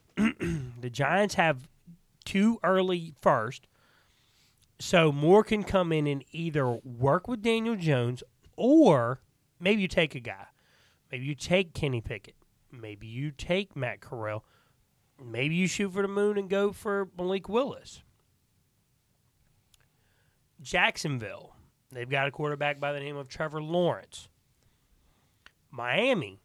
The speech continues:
has a quarterback by the name of Tua Tagovailoa. Denver, you gotta think that if they don't take one, they're getting into the big boy sweepstakes.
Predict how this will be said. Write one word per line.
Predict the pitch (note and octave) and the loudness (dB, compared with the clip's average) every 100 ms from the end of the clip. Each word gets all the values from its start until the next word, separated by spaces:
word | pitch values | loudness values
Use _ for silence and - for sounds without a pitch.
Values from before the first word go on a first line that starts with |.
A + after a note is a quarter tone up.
| _ _ - | _ _ -12
has | C3+ B2 | -12 -10
a | |
quarterback | - C#3 C#3 C#3 C#3 | -8 -6 -4 -4 -4
by | C#3 C3+ | -6 -6
the | C3 | -6
name | C3 C3+ | -4 -4
of | C3+ | -4
Tua | - C#3 C3 | -2 0 0
Tagovailoa. | - B2 B2+ B2+ B2 B2 C3 E3 A#2+ F#2+ - _ _ _ _ _ - _ F3 C3+ | -2 -4 -2 -2 -2 -2 -2 -2 -2 -8 -20 _ _ _ _ _ -20 _ -18 -4
Denver, | D3+ A3 G#3+ C3 G#2 G2 _ _ _ _ _ - - | 2 2 2 -2 -6 -10 _ _ _ _ _ -20 -8
you | - A#3 F#3+ | -2 0 0
gotta | C#3 F3 E3 E3 D3+ | 0 2 4 2 -2
think | - - F#3 C#3+ B2 - _ D3 | -6 -2 -2 -2 -8 -20 _ -8
that | B2 G#2+ | -6 -6
if | G#2 A2 | -8 0
they | D3 G3 | 2 4
don't | G#3 G3 | 2 0
take | G#3 G3+ | 0 0
one, | F#3+ G3 G3+ G3 - _ _ _ _ _ | 0 2 2 -2 -8 _ _ _ _ _
they're | D3+ A3 | -2 -2
getting | G#3 G3+ F3+ | 0 0 0
into | D#3 C3 B2 | -4 -6 -10
the | A2+ | -4
big | B2+ E3 C3+ | -2 0 0
boy | B2 A2+ | 0 -2
sweepstakes. | - A#2 A2 - G2 F2+ - | -6 -10 -12 -14 -14 -14 -20